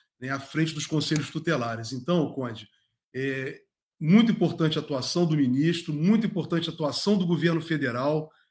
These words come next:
né? Aí a secom poderá ajudar nisso, né, fazendo uma grande propaganda, dá tempo ainda,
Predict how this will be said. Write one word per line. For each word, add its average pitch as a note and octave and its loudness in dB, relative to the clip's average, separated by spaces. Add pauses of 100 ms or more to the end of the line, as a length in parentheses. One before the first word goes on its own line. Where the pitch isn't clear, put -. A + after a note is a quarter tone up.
(180)
né? C#3+ -2
Aí D3+ 2
a D#3+ 2
secom E3+ 4
poderá D#3 2
ajudar D#3 2
nisso, D3+ 2 (440)
né, C3+ -8
fazendo C3+ 0
uma D3 0
grande D#3+ 6
propaganda, D3+ 0
dá D3 4
tempo E3+ 2
ainda, D3 0